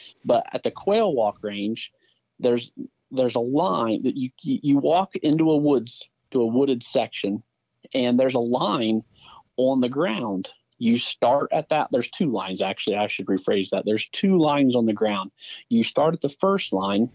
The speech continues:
and you walk towards the next line, and you don't yell pull. As your foot crosses that second line,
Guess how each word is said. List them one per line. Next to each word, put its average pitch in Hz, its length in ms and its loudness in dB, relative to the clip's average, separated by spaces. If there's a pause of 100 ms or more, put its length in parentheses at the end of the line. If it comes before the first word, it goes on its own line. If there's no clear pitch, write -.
(640)
and 120 240 2
you 143 220 2
walk 135 720 2 (540)
towards 127 340 0
the 120 100 0
next 151 300 -2
line, 98 320 -4 (480)
and 117 260 2 (260)
you 131 280 2
don't 139 400 2 (260)
yell 139 460 2
pull. 127 580 0 (880)
As 123 260 0
your 120 160 0
foot - 400 -2
crosses 135 720 -2
that 113 220 0
second - 420 -4
line, 123 520 0